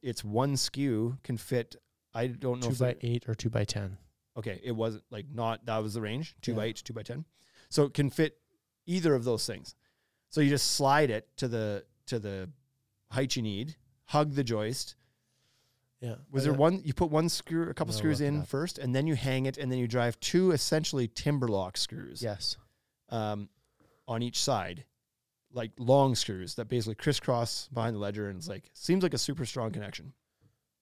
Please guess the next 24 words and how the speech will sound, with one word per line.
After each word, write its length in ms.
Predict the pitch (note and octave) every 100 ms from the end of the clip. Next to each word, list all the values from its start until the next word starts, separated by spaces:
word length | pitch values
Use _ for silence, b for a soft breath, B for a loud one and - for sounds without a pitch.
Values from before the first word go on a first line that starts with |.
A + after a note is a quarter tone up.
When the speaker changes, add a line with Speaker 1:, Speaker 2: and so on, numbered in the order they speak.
| _ _ b b b b b C3
Speaker 1:
Uh, 300 | A#2+ A2+ G#2+ _ _ _ _ _ _ _ _ _ _ _ _
pricey 1080 | - - D#3 D3+ C#3+ D#3 G#3+ A3 C3+ B2 E3+
if 100 | - D3+
you're 60 |
gonna 120 | C#3+
compare 340 | C3+ B2+ D3 C#3+
them 280 | C#3+ B2 G#2+
Speaker 2:
<laughs> 20 |
Speaker 1:
one 320 | A#2+ C#3+ E3
to 120 | E3
one 520 | B2 A#2 A2+ F2+ A#2+ C#3
with 160 | C3+
a 60 | A#2+ A#2 - _ _ _
Simpson 680 | - - B2 - A2+ G#2 - - _ _ _ -
L 160 | A#2+ A2
U 160 | G#2+
S 200 | G#2+ -
two 240 | - - A#2
eight 180 | A2+ A2+
or 60 |
two 160 | - A#2+
ten 320 | A2 G2+ G2
dash 300 | G2 E2+ -
Z 180 | G#2+